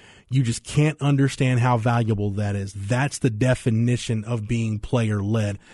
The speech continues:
We always talk about it, player-led teams versus coach-led teams. Uh, I do think with these two recruiting classes that Sark has had for a full cycle now, the twenty-two class and the twenty-three class,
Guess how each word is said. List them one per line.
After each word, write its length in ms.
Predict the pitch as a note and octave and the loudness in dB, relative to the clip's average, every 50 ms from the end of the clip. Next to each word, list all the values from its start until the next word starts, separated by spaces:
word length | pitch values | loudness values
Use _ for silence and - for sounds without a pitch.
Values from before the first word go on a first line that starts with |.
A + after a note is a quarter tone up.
| - - _ _ | -20 -20 _ _
We 120 | E3+ F3+ | -2 0
always 180 | F3+ F3 D#3 - | 2 2 2 2
talk 240 | - D3 C#3+ C3 C#3 | 2 2 2 2 2
about 220 | B2+ B2+ B2+ B2 | 2 2 2 2
it, 100 | A#2+ G#2+ | 0 -2
player-led 560 | - - C3 C3+ C#3 C#3 C3+ C3 C3+ C3 B2 | -2 0 0 2 2 2 4 2 2 2 0
teams 400 | - - C3+ C3 C3+ C3+ C3 A#2+ | -2 -2 0 0 2 2 0 0
versus 240 | C3 B2+ A#2 A2+ G#2+ | -2 -4 -4 -6 -10
coach-led 560 | - - B2+ B2 A#2+ - - B2+ A#2+ A#2+ A#2 | -6 -4 -2 -2 -2 -2 -2 -2 0 0 -2
teams. 380 | - - C3 B2+ B2+ B2+ - - - - - - - _ _ | -2 -2 -2 0 0 -2 -4 -6 -14 -20 -20 -20 -20 _ _
Uh, 280 | - B2+ B2+ B2+ B2+ A#2+ A2 | -4 0 0 2 0 0 0
I 60 | D3 | -2
do 320 | C#3 A#2 - D#3 F3+ G3+ | -2 0 2 2 2 4
think 540 | F#3 - - F3+ E3 D#3+ D3 - - - - - - _ _ _ _ | 2 2 0 2 2 2 0 -2 -6 -14 -20 -20 -20 _ _ _ _
with 200 | C3+ C3 - - | -2 -2 0 0
these 200 | F3+ F#3+ F#3 - | 0 0 0 0
two 220 | - - G#3+ G#3 | 2 2 4 4
recruiting 480 | F3 D3 - - - D3+ D3 C#3 C3 A#2 | 4 4 2 2 2 4 4 4 2 2
classes 560 | - C3 A#2+ A#2 A2+ A2 - A#2+ A#2 A2 G#2+ | 0 0 0 0 0 -2 -2 -2 -2 0 0
that 160 | A#2 A2 - | -2 -4 -4
Sark 360 | - - - B2+ B2+ B2+ - | -4 -2 0 2 0 2 0
has 120 | B2 G2+ - | -2 0 0
had 220 | B2 A#2+ A#2 - | 0 0 0 0
for 140 | - A#2+ A2 | 0 -2 -2
a 40 | G#2 | -2
full 240 | - - A#2 A#2 | -2 -2 -2 -2
cycle 380 | - - - A#2 A2 - - G#2+ | -2 0 0 0 0 0 0 0
now, 180 | A2 A2 G#2+ G#2 | 2 2 2 0
the 80 | G#2 | -2
twenty-two 540 | - - - C3 C3 B2+ G#2+ - - C3 B2 | -4 0 0 2 2 2 0 0 0 0 0
class 420 | - - C3 B2 B2 B2 A#2+ - | 0 -2 -2 0 0 0 -2 -2
and 100 | A2+ G#2 | -4 -6
the 60 | G2+ - | -6 -6
twenty-three 560 | - - B2+ B2 A2+ G#2 - - A#2 A#2 A2 | -6 -6 -4 -4 -4 -4 -6 -4 -4 -4 -4
class, 500 | - - A2+ G#2+ G2+ G2 G2+ - - | -4 -6 -8 -8 -8 -10 -12 -14 -16